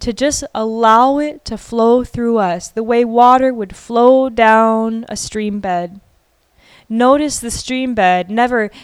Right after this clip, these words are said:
clings to the particles of the water. The grass is gro-, growing alongside the stream. Don't hang on to the water for fear that more water won't come. No,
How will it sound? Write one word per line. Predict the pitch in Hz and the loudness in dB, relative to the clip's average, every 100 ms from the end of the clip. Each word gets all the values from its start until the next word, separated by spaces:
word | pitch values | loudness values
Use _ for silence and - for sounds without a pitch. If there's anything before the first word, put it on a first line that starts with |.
| _ | _
clings | - 285 285 254 220 196 | -10 -4 -2 -2 -4 -6
to | 214 | -8
the | 196 | -6
particles | - 208 202 208 196 | 0 0 0 -4 -10
of | 185 | -10
the | 180 | -8
water. | 180 180 180 175 170 180 _ _ _ _ _ _ _ | -2 2 2 -2 -10 -18 _ _ _ _ _ _ _
The | 226 | -4
grass | 262 262 285 285 | 0 2 0 -2
is | 269 | -8
gro-, | 226 233 240 - | -10 -4 -4 -4
growing | 202 208 214 220 226 190 | -8 0 4 6 4 0
alongside | 185 196 208 214 214 220 220 - 202 196 196 196 202 - | -8 -4 0 2 0 -4 -8 -4 0 0 -2 -6 -12 -16
the | 202 | -18
stream. | - 214 208 208 214 _ _ - | -14 -10 -8 -8 -12 _ _ -4
Don't | 302 285 | -4 -2
hang | 240 226 | -4 -4
on | 202 190 190 | -2 -4 -4
to | 196 | -8
the | 180 | -8
water | 175 175 170 175 190 226 | -4 -2 -2 -2 -8 -10
for | - 196 | -12 -12
fear | - 220 208 208 | -6 -2 0 -2
that | 196 185 | -4 -6
more | 190 190 | -4 -4
water | 185 190 190 190 | 0 0 0 -2
won't | 190 180 208 | -8 -10 -12
come. | - 190 190 220 - _ _ _ _ _ | -8 -6 -6 -10 -16 _ _ _ _ _
No, | 254 262 254 214 190 | -6 0 2 2 0